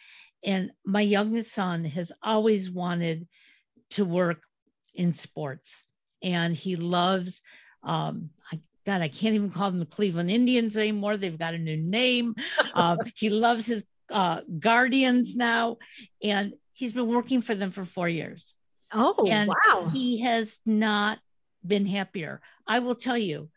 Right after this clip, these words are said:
Speaker 1: at twenty-seven, this young man all of a sudden made this role reversal because he said, "I don't even care if I'm working part-time. I'm going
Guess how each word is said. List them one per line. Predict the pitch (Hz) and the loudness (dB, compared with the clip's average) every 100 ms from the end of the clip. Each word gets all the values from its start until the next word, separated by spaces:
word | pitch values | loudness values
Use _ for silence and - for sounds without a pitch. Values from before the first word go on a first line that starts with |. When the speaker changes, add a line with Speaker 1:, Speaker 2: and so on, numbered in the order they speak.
| _ _ _ _ - | _ _ _ _ -6
Speaker 1:
at | 202 180 | -4 -4
twenty-seven, | - 208 208 226 233 - 240 240 170 156 - _ _ _ - | -6 -2 0 0 -2 -2 0 0 -2 -6 -14 _ _ _ 0
this | 214 208 - _ | 0 0 -10 _
young | - 196 226 214 | -2 0 2 0
man | 202 208 180 - | 0 0 -2 -4
all | 196 202 | -4 -2
of | 208 | -2
a | |
sudden | 214 - 240 233 190 180 - _ | -6 -4 -4 -4 -6 -6 -10 _
made | 190 208 170 | 0 0 0
this | 180 - | -4 -6
role | 185 190 214 233 | -4 0 0 -2
reversal | 240 175 160 147 185 185 _ _ _ | -4 -2 -4 -6 -10 -12 _ _ _
because | 214 180 196 185 175 170 - _ _ _ _ | -6 -2 -2 0 -2 -6 -14 _ _ _ _
he | 220 | -10
said, | 202 214 | -8 -4
"I | 226 | 2
don't | 269 277 | 4 4
even | 247 240 | 2 0
care | 240 220 | 0 -2
if | 214 | -2
I'm | 196 | -2
working | 185 - 190 | -4 -4 -4
part-time. | 185 175 - 220 202 147 _ _ _ - - | -2 -4 -6 -8 -8 -14 _ _ _ -20 -4
I'm | 214 196 | 0 0
going | 156 202 214 214 220 | 2 2 4 4 0